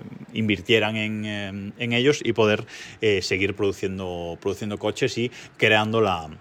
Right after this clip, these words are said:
la marca, la gran marca que, que finalmente se ha, eh, se ha creado. Eh, son unos pocos meses, también nos habla de la, de la preparación de la Mille Miglia, esta mítica, mítica carrera. Eh,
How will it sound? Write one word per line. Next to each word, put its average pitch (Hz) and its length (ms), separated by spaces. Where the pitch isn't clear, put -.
la 110 200
marca, 104 300
la 95 120
gran 95 180
marca 95 280
que, 82 260
que 90 120
finalmente 82 540
se 78 200
ha, 71 200
eh, - 180
se - 200
ha 76 80
creado. 65 380
Eh, 113 840
son 139 160
unos 135 120
pocos 127 200
meses, 208 540
también 120 220
nos 120 120
habla 123 160
de 117 80
la, 110 500
de 104 80
la 107 120
preparación 117 640
de 107 80
la 98 320
Mille 110 180
Miglia, 175 480
esta 104 340
mítica, 98 520
mítica 113 340
carrera. 139 420
Eh, 120 840